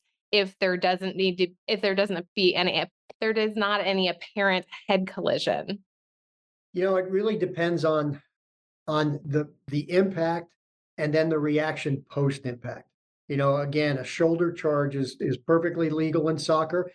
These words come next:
Speaker 2: Sometimes, you know, the, again, the older you get,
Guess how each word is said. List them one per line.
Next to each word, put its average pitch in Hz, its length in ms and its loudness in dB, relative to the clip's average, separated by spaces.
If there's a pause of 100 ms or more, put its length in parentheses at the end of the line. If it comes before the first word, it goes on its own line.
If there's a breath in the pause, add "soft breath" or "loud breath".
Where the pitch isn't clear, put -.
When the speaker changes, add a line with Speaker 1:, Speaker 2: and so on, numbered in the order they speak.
(180 loud breath)
Speaker 2:
Sometimes, 160 760 0
you 160 380 -4
know, 147 60 2
the, 151 180 4
again, 156 300 0
the 139 140 0
older 170 260 2
you 165 160 -2
get, 170 320 0